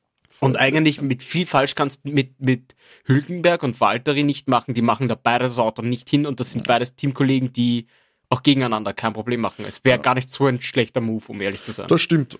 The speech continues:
Speaker 2: aber es ist ein, es ist halt ein bisschen die langweilige Option und ich weiß nicht,
Speaker 1: Natürlich,
Speaker 2: ob du dich
Speaker 1: aber,
Speaker 2: halt, äh, ja.
Speaker 1: aber wen, du hast, wen hast du denn?
Speaker 2: Eh, na, das ist, das
Speaker 1: Ja.
Speaker 2: stimmt.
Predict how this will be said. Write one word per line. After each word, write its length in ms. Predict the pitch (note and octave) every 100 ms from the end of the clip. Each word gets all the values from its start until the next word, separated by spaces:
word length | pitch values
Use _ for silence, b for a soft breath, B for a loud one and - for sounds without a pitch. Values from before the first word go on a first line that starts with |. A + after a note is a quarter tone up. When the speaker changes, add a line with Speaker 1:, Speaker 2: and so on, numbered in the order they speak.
| -
Speaker 2:
aber 180 | A#2+
es 80 | C3
ist 120 | C3
ein, 80 | C3 -
es 120 | - -
ist 100 | -
halt 180 | A#2+
ein 80 | A2
bisschen 240 | A2+ B2 A#2+
die 80 |
langweilige 600 | G#2 A2 B2+ A2+ A2 A2
Option 500 | A2 - - B2 C3
und 120 | A#2+ G2+
ich 80 | -
weiß 180 | A2+
nicht, 180 | C#3+ C3+
Speaker 1:
Natürlich, 580 | D#3 B3+ E3+ A2+ - -
Speaker 2:
ob 120 | B2 -
du 80 | B2
dich 160 | B2+
Speaker 1:
aber, 520 | C3+ B2+ A#2+ C3+ C3 B2
Speaker 2:
halt, 100 | C3+
äh, 40 | C#3
ja. 100 | B2 _ _ _ -
Speaker 1:
aber 220 | C3+ B2+
wen, 320 | C3+ C#3 C#3+
du 120 | C3 B2
hast, 160 | C#3+ -
wen 120 | A#2+
hast 260 | D#3 - -
du 40 |
denn? 80 | - _ _ _ - B2
Speaker 2:
Eh, 80 | F#2+
na, 260 | A#2+ A#2+ G#2+
das 160 | B2 A2
ist, 320 | G#2 - -
das 200 | - A#2+
Speaker 1:
Ja. 40 | G2+
Speaker 2:
stimmt. 240 | - -